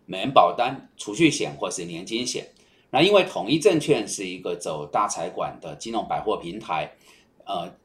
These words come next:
建议大家可以多想想，那跟我们的营业柜台来洽商，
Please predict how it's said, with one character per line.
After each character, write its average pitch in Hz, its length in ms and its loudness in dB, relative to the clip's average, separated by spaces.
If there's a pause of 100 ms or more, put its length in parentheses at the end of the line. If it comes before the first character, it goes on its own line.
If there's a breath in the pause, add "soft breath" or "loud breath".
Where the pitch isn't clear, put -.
(140)
建 147 180 6
议 127 60 2
大 127 180 8
家 120 320 4
可 104 220 2
以 85 320 -4
多 107 180 2
想 98 260 -2
想， 87 240 -2 (180)
那 92 160 -4
跟 139 140 4
我 123 120 0
们 85 160 -8
的 87 140 -6
营 87 120 -12
业 104 100 -4
柜 107 220 4
台 78 400 -4 (240 soft breath)
来 - 140 -2
洽 98 240 0
商， 95 340 -4